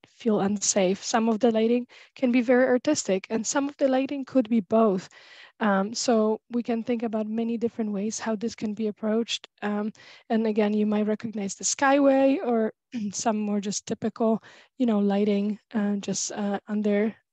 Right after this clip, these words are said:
uh, under, in underpasses. Um, and this can be, um, you know, this could incorporate some project, uh,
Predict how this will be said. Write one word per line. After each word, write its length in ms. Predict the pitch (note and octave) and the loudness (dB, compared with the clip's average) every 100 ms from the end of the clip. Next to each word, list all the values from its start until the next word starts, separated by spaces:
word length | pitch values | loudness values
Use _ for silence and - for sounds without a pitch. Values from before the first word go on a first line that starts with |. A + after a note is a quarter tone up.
| - | -6
uh, 240 | G#3 F#3+ - | -2 -2 -2
under, 260 | G3 G#3 G3+ | -4 -2 -2
in 240 | G#3 G3 G3+ | 0 0 0
underpasses. 800 | G#3 G3 F#3+ F3+ F#3 - F#3+ - - - - - _ | -2 -2 -2 -4 -6 -4 -6 -6 -8 -16 -20 -20 _
Um, 420 | A3 G3+ G3 G3 - _ | 0 2 2 -2 -6 _
and 140 | A#3 A3+ | -2 2
this 200 | A3+ - | 2 0
can 260 | B3 A3 | -2 -2
be, 380 | A3+ A3 G#3+ A3 - _ | 0 0 0 0 -6 _
um, 320 | G#3+ G3+ G#3 - | -6 -4 -6 -4
you 120 | B3 | 0
know, 160 | F#3+ G3+ | 2 2
this 180 | G#3+ | 0
could 160 | - B3 | 0 -2
incorporate 560 | G#3+ G3 A3 G#3+ G3+ G3+ | -2 -4 -8 -6 -6 -6
some 180 | G3+ | -8
project, 480 | F#3+ G3 A#3+ B3 - | -8 -4 0 0 2
uh, 140 | G#3 | 0